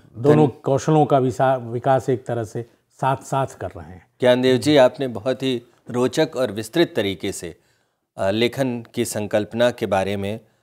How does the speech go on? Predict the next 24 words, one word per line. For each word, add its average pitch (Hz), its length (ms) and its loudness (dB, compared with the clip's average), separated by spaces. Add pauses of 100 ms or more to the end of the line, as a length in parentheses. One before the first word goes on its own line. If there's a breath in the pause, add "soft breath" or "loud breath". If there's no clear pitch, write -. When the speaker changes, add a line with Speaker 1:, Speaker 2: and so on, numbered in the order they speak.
(180)
Speaker 2:
उसके 113 400 -2
अर्थ 120 280 0
के 117 120 -6
बारे 98 280 -2
में, 104 120 -4
उसके 104 280 -6
महत्व 104 380 -6
के 104 120 -6
बारे 95 280 -4
में 101 140 -6
और 101 140 -2
प्रकृति 113 460 -14
के 98 120 -8
बारे 87 300 -8
में 90 160 -18 (420)
विस्तारपूर्वक 104 920 -4
बताया 98 460 -4
है। 143 280 -12 (440)
हमारे 110 280 -2
शिक्षार्थियों 107 600 -6
को 110 100 -8
निश्चित 101 360 -10
रूप 107 140 -8
से 98 340 -8